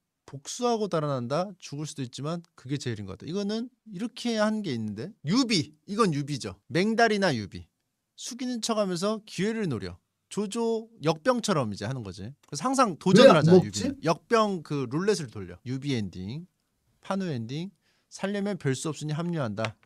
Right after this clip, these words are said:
Speaker 1: 그리고 악행을 저지른다. 이거는 보통은
Speaker 2: 이거랑, 이거랑
Speaker 1: 이제
Speaker 2: 연결돼 있는데.
Speaker 1: 여포, 여포랑 조금 다르긴 해. 근데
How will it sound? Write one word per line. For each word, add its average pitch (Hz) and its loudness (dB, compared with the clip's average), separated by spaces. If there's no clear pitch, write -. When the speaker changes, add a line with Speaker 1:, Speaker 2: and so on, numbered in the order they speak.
Speaker 1:
그리고 120 -4
악행을 170 -2
저지른다. 101 -8
이거는 190 -2
보통은 190 4
Speaker 2:
이거랑, - 4
이거랑 156 4
Speaker 1:
이제 143 4
Speaker 2:
연결돼 147 4
있는데. 117 2
Speaker 1:
여포, 214 6
여포랑 226 4
조금 269 2
다르긴 139 2
해. 98 -6
근데 214 4